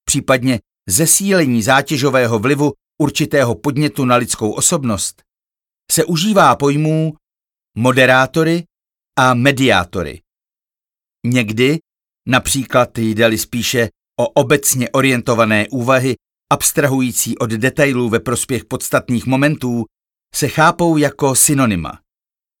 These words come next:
Někteří autoři je však v zájmu subtilnější analýzy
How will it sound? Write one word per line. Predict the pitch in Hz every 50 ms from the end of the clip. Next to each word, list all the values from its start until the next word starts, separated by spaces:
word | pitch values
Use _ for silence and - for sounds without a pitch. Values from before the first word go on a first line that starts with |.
| _ _ _ _ _ _ -
Někteří | 127 135 131 - - 147 120 110 127 -
autoři | - 117 107 104 - 131 120 127 147
je | 147 143 139
však | - - 127 113 104
v | 92
zájmu | 98 127 120 123 127 120 113 -
subtilnější | - - 123 - - 135 127 120 120 123 123 110 - - 117 -
analýzy | 117 113 120 120 127 131 127 110 123 143 147